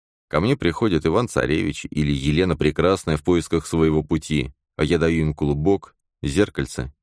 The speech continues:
или зелье. Здесь важно понимать, что каждый человек, который ко мне обращается, идёт дальше в социум и влияет на самые разные события.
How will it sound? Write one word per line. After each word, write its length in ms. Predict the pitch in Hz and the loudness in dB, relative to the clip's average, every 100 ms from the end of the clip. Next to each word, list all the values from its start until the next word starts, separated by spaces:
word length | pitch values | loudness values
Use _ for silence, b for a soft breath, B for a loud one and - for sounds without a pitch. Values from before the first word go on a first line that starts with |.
| _ - | _ -6
или 180 | 87 92 | -2 -2
зелье. 520 | 71 64 - 50 - _ _ _ _ _ _ - | -2 -4 -4 -12 -14 _ _ _ _ _ _ -4
Здесь 420 | 73 62 92 107 | -4 0 -2 0
важно 280 | 87 87 85 | 2 2 0
понимать, 440 | 87 90 90 76 | 0 0 0 -2
что 240 | - - 80 | -4 -2 2
каждый 320 | 98 80 80 | 4 2 0
человек, 440 | - 80 87 - | 2 2 2 0
который 340 | - 78 78 76 | 0 0 0 0
ко 120 | 78 | 0
мне 160 | 76 69 | 0 0
обращается, 800 | 71 78 - 67 64 - 57 - _ | 0 -2 0 -2 -2 -6 -8 -10 _
идёт 380 | 78 76 87 76 | -4 2 2 2
дальше 360 | 87 90 - 80 | 2 2 0 -6
в 60 | |
социум 560 | - 104 110 - 78 71 - | 2 2 2 0 0 0 -2
и 80 | |
влияет 640 | 80 78 76 90 95 90 - _ | 0 2 2 2 2 0 -8 _
на 100 | 73 | -4
самые 440 | 73 - 76 95 92 | -2 0 0 2 2
разные 360 | 73 64 69 | 0 0 -4
события. 760 | 69 78 73 - - - - | -2 -2 0 -2 -6 -8 -8